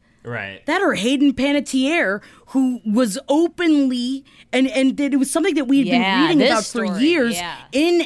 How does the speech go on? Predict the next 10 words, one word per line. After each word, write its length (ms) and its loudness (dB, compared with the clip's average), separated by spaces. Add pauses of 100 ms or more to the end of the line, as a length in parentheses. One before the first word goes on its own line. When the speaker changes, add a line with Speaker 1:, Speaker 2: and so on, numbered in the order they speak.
Speaker 2:
a 200 0
physic-, 600 0
like, 200 -8
truly 560 -4
brutally, 760 -2
emotionally 600 0
and 140 -2
physically 460 -6
abusive 560 -10
relationship 760 -10